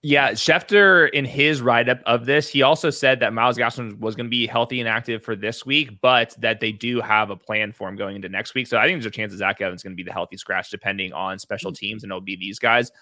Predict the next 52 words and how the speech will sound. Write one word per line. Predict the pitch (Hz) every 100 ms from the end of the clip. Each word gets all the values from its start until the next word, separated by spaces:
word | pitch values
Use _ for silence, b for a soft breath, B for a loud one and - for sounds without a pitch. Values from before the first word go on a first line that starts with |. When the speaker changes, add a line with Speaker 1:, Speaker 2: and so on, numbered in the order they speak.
| b
Speaker 1:
I | 135
think | 170 196
it'll |
just | 170 -
be | 147
Darrell | 135 143
Henderson | 139 139 139 139
versus | 127 120
Royce | 113 127
Freeman. | - 131 139 135
If |
one | 104 120 127 120 _
gets | 131 -
hot, | 120 139 - _ _ _
they're | 127 123
gonna | 123
ride | 104 107 127 123
with | 117 113
them. | 117 135 131
But | 123 107 -
I | 123
was, | 143 -
I | 127
saw | 135
the | 139
same | 113 123
thing | 117
as | 104
you | 117
did, | 110 101
Daigle. | 104 107 107 101 - _ _ _
More | 123 147 180
of, |
like, | 175 170
a | 156
drive | 135 117 117 123 143 160 143
rotation. | 156 156 - 160 - 180 180 175 _ _ -
And | 151
I | 214
thought | 170
Royce | 139 139 -
Freeman | 139 131 113
actually | 110 -
looked | 101 107 107 - _ _ _ _
fairly | 120 123 110 101
well | 101 113 107 101 -
in | 110 104
this | 101 -
game. | - 107 107 101 101 - _
He's | - 175
just | 226 -
so | 208 196